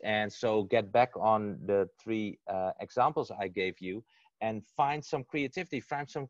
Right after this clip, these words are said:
concepts in which brands or your former clients can use online tools or tech or virtual,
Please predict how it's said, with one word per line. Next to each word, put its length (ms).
concepts 600
in 140
which 220
brands 520
or 120
your 140
former 360
clients 520
can 280
use 520
online 480
tools 460
or 100
tech 340
or 100
virtual, 680